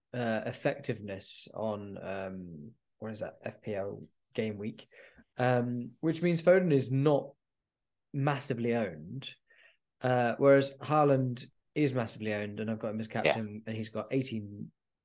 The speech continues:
Speaker 1: percent effectiveness. So, um, yeah.
Speaker 2: How's Cancelo? Because there,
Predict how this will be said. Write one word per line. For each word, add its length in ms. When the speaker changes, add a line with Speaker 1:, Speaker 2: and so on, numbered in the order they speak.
Speaker 1:
percent 320
effectiveness. 720
So, 380
um, 640
yeah. 240
Speaker 2:
How's 180
Cancelo? 560
Because 320
there, 200